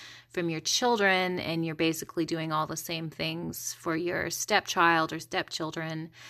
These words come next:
but you feel like you're not getting that appreciation, that acknowledgement, that validation, that mom credit.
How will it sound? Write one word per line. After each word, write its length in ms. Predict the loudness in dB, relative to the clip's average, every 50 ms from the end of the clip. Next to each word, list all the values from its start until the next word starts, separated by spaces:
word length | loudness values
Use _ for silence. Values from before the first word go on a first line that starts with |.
| -18 -12 -2
but 140 | 2 2 2
you 100 | 2 0
feel 200 | 0 0 0 2
like 180 | 2 0 -2
you're 100 | -2 -2 2
not 240 | 4 4 4 4 2
getting 360 | 2 2 2 2 2 2 4
that 180 | 4 4 4
appreciation, 1160 | 4 0 -4 -6 -4 -2 0 0 2 2 4 4 4 4 2 0 0 0 -2 -2 -2 -2 -2 0
that 180 | 0 0 0
acknowledgement, 920 | -2 -4 -2 0 2 2 2 2 2 -2 -2 -6 -6 -6 -6 -4 -6 -4 -4
that 180 | -4 -4 -2
validation, 1000 | -2 -2 -2 -2 -2 -4 0 2 4 4 4 2 2 0 0 -2 -2 -2 -4 -4 -6 -10 -16 -18 -16 _ -8
that 560 | 0 4 6 8 8 8 6 4 0 -6 -8 -8 _ _ _ _ -8
mom 420 | -2 0 4 4 4 4 4 -2
credit. 680 | -6 -8 -4 -4 -4 -4 -4 -10 -10 _ -8 -8 -8